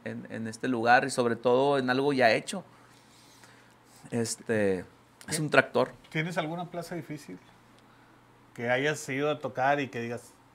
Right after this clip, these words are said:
Speaker 2: que no te haya aceptado la gente o algo?
Speaker 1: No, fíjate que me, me he topado yo experiencias en, de todo, en todos lados. Al principio, ahora cada vez menos. Tanto bonitas como decir, "Ay, hijuela".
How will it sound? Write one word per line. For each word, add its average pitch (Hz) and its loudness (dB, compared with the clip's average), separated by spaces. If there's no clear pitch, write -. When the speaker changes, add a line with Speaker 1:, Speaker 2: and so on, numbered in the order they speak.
Speaker 2:
que 120 -10
no 113 -10
te 135 -4
haya 131 0
aceptado 123 -6
la 127 -4
gente 117 -14
o 131 -14
algo? 107 -18
Speaker 1:
No, 139 2
fíjate 202 2
que 180 2
me, 151 -2
me 143 0
he - -4
topado 202 2
yo 190 -4
experiencias 190 -4
en, 147 -4
de 117 2
todo, 104 2
en 101 -8
todos 135 2
lados. 98 -2
Al 113 6
principio, 139 0
ahora 139 2
cada 147 6
vez 147 2
menos. 113 -4
Tanto 113 0
bonitas 110 -2
como 104 -6
decir, 98 -8
"Ay, - -12
hijuela". 123 -14